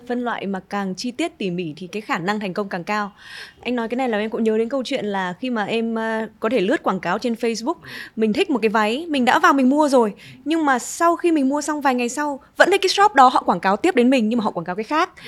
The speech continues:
Là lâu lâu mình, mình, mình, à, thế mình lại cũng thích cái váy khác đó đấy, thế là mình lại vào mình mua tiếp, chứ còn nếu mà không quảng cáo có khi mình lại quên. Ở đây thì em, ờ, muốn hỏi một chút từ góc nhìn của anh là, ờ, nếu mà so sánh cái chi phí đi, ờ, chi phí giữa một việc là giữ chân một khách hàng cũ với chi phí mà phải tìm kiếm một khách hàng mới thì cái nào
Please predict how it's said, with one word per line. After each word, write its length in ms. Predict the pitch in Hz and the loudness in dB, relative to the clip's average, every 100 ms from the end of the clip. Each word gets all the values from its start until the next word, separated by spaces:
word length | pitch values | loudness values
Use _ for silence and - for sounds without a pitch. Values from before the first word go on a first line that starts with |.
| - - | -14 -12
Là 120 | 160 202 | -4 2
lâu 180 | 240 | 6
lâu 200 | 262 269 | 6 6
mình, 280 | 254 226 214 | 4 2 0
mình, 180 | 208 202 | -2 -2
mình, 280 | 208 196 190 _ | -2 -4 -8 _
à, 140 | 214 190 | -10 -8
thế 100 | 233 | -4
mình 120 | 254 | -2
lại 80 | 208 | -4
cũng 140 | - | -4
thích 140 | 330 339 | -4 -2
cái 80 | |
váy 180 | 220 226 | 0 0
khác 220 | 254 370 | 0 -2
đó 100 | 359 | 2
đấy, 120 | 381 - - | 2 0 -4
thế 80 | |
là 100 | 269 | 0
mình 180 | 247 214 | 2 2
lại 100 | 190 | 2
vào 100 | 208 | 2
mình 160 | 208 214 | 2 2
mua 100 | 247 | 2
tiếp, 240 | 269 381 392 | 2 0 -2
chứ 120 | 339 | -6
còn 120 | 339 | -2
nếu 80 | 240 | 0
mà 100 | 269 | 0
không 180 | 285 294 | 0 -2
quảng 120 | 202 | -2
cáo 180 | 170 190 | 0 0
có 100 | 262 | -2
khi 120 | 302 | -4
mình 120 | 277 | -4
lại 80 | 226 | -2
quên. 260 | - 285 262 - | 2 4 2 -4
Ở 100 | - | -2
đây 180 | 247 311 | 0 0
thì 120 | 285 247 | 0 0
em, 240 | 269 285 | -2 -2
ờ, 140 | 294 | -4
muốn 320 | 277 240 240 285 | -2 0 0 0
hỏi 240 | 339 214 | 0 -2
một 140 | 170 | -2
chút 180 | - 302 - | -4 -4 -2
từ 80 | |
góc 120 | 226 320 | -2 -2
nhìn 200 | 285 202 | -2 -2
của 80 | |
anh 160 | 170 220 | -2 -2
là, 300 | 226 196 170 - - - | 0 0 -2 -8 -18 -8
ờ, 100 | 202 | 0
nếu 160 | 214 | 2
mà 120 | 247 330 | 4 2
so 160 | 269 | -2
sánh 200 | 262 220 | -2 -4
cái 60 | 233 | -2
chi 140 | 285 | -2
phí 240 | 262 214 233 | -2 -2 -2
đi, 120 | 311 - - - | -4 -8 -20 -6
ờ, 140 | 190 | -4
chi 220 | 196 302 | 0 0
phí 280 | 285 220 208 | 2 -2 -2
giữa 140 | 214 269 | -2 -2
một 180 | 311 | -2
việc 140 | 214 190 | -2 -2
là 80 | 180 | -2
giữ 200 | 208 262 | 0 0
chân 140 | 294 | 0
một 60 | 220 | 0
khách 140 | 269 | -2
hàng 120 | 226 | -4
cũ 340 | 185 - 330 359 - - | -2 -2 -2 -6 -16 -2
với 160 | 214 214 | 2 2
chi 200 | 269 262 | 2 -2
phí 200 | 247 220 | 0 0
mà 140 | 269 | 0
phải 140 | - 175 | -2 -2
tìm 240 | 233 208 | 2 2
kiếm 180 | 214 208 | 2 0
một 60 | |
khách 140 | 247 320 | -2 -6
hàng 140 | 247 | -4
mới 240 | 196 185 226 | -2 -2 -4
thì 140 | 285 | -6
cái 160 | - 214 | -4 -2
nào 360 | 254 196 170 | -2 -2 -6